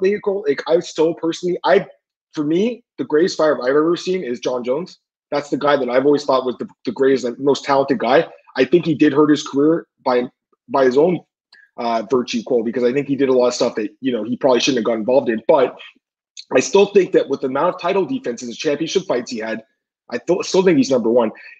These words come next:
And, you know, it's so easy to go back now and look and be like,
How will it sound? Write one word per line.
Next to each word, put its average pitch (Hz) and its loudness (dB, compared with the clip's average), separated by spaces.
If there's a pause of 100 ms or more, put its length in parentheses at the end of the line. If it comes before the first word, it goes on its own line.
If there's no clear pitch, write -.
(140)
And, 170 4
you 196 4
know, 208 6
it's - 0
so 240 2
easy 190 -2
to 160 -2
go 151 2
back 131 -4
now 156 -2
and 123 -4
look 139 -2
and 127 -6
be 127 -6
like, 123 -4